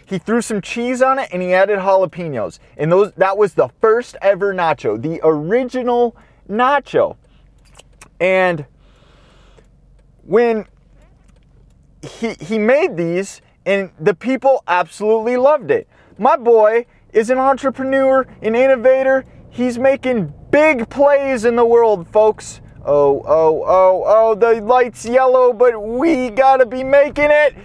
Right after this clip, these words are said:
we go. All right. So, w-, when I say the shittiest nacho I have ever had,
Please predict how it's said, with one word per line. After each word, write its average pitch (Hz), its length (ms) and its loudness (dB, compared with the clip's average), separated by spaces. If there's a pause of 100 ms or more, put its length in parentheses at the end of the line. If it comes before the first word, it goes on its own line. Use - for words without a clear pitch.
(120)
we 523 240 4
go. 508 600 2 (200)
All 226 80 2
right. 240 220 -2 (440)
So, 262 400 0 (1200)
w-, 160 220 -16 (380)
when 214 220 0
I 262 320 0
say 233 460 2 (200)
the 180 80 4
shittiest 226 580 0
nacho 185 500 2
I 165 160 2
have 156 200 0
ever 151 260 2
had, 107 400 -4